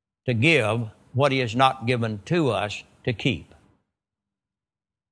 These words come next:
And the Bible bears this out. Now, uh, I see at least five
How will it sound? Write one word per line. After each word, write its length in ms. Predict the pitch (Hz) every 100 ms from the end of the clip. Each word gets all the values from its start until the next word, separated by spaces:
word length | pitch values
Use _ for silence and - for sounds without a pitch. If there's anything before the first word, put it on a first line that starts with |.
| _ _ _ _ _ _ _ -
And 180 | 127 120
the 60 |
Bible 420 | 110 147 165 127 113
bears 380 | 131 135 117
this 220 | 120 110 127
out. 280 | 120 87 - - _ -
Now, 320 | 135 120 104 - _ - _ _
uh, 320 | - 120 117 - - _ _ _ _ _ _
I 160 | 180 208
see 400 | - 214 185 -
at 180 | 151 156
least 360 | 165 156 -
five 640 | - 156 160 185 196 196